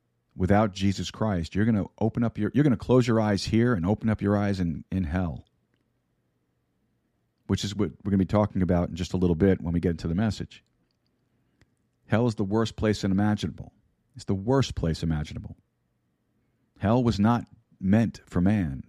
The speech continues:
It was meant for the devil and his angels. But because of man's disobedience, man now,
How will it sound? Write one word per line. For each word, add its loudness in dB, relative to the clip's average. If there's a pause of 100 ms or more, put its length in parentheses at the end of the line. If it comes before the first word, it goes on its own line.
(180)
It -8
was 0
meant 2
for -6
the 0
devil 2
and -2
his -4
angels. -2 (640)
But 0
because -2
of -2
man's -2
disobedience, 0 (2250)
man 0
now, -2